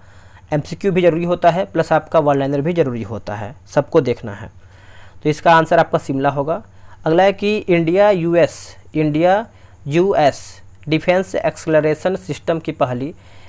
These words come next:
निवेशक बैठक का आयोजन जो है कहाँ पर किया गया है? देखिए इसका आयोजन आप देखेंगे तो छत्तीस का जो है ऑप्शन नंबर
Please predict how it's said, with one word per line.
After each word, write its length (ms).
निवेशक 400
बैठक 360
का 120
आयोजन 280
जो 80
है 120
कहाँ 340
पर 80
किया 240
गया 200
है? 140
देखिए 240
इसका 200
आयोजन 280
आप 120
देखेंगे 460
तो 360
छत्तीस 380
का 100
जो 100
है 140
ऑप्शन 260
नंबर 320